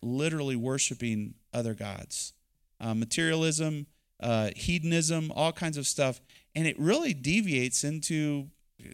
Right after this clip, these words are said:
worship of Satan. I mean, there, there's all kinds of, of varieties, uh, of worship of Satan. And so, um,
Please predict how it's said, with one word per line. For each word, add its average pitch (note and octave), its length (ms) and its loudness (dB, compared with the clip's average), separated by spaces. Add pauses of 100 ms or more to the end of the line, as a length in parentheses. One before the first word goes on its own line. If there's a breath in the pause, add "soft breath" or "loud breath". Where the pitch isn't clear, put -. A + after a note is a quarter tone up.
(280)
worship B2 440 -2
of G#3+ 80 -2
Satan. D3+ 580 -4
I - 100 -6
mean, A#2 480 2
there, B2+ 160 -2
there's C3 200 0
all F3+ 220 2
kinds G3 400 -2
of, B2+ 160 -2 (280 loud breath)
of A#2+ 140 -2
varieties, D#3+ 1200 4 (340)
uh, A#2+ 300 4
of A#2+ 160 2
worship C#3 380 2
of B2+ 120 -2
Satan. D3 480 0 (280 loud breath)
And C3+ 140 2
so, D3+ 440 6
um, A#2 360 0